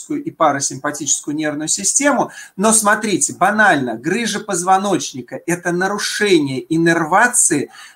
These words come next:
на том уровне, где возникает эта грыжа. Поэтому, если есть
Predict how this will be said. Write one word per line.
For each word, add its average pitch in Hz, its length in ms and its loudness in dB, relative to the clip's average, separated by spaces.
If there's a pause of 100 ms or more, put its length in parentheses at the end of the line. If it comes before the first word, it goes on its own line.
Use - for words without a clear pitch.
на 175 160 4
том 180 320 2
уровне, 202 520 2
где 151 220 0
возникает 151 580 -2
эта 147 180 -8
грыжа. 135 420 -2
Поэтому, 190 580 0
если 196 440 -4
есть 175 460 -2